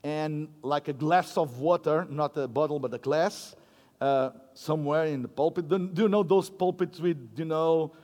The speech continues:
you can put your suit there, everything, like, they have everything there. Like food, like a mini bar, everything. <laughs> And, and they had, and they had, like, a glass of water. And I was in a Presbyterian church, and I,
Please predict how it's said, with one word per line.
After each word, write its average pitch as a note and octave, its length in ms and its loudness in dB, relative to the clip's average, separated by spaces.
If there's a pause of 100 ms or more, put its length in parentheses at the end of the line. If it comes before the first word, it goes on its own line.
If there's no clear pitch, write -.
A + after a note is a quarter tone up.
(140)
you E3 140 -6
can E3+ 240 0
put - 300 -6
your D#3+ 100 4
suit - 420 -6
there, D#3+ 160 4
everything, F#3+ 520 2
like, C#3+ 240 0
they D#3+ 120 2
have E3 160 0
everything E3 480 0
there. C3 220 -2 (500)
Like D3+ 160 -2
food, G3+ 580 0
like D#3+ 200 2
a E3+ 60 -2
mini F#3+ 260 0
bar, F3+ 400 6
everything. D#3 460 0
<laughs> - 60 -20 (1600)
And, G3 140 2 (540)
and B3+ 200 4
they B3+ 120 8
had, A#3+ 380 4
and A3+ 200 2
they G#3+ 120 8
had, G#3+ 200 6
like, F#3+ 240 2
a D#3 100 2
glass C#3+ 320 0
of C3 160 -4
water. C3+ 320 0
And C3 160 -4
I C#3 60 -2
was C#3 280 -2
in C3+ 100 -6
a B2+ 40 -6
Presbyterian C#3 580 -4
church, D3 420 -4 (320)
and E3 120 0
I, F3 120 6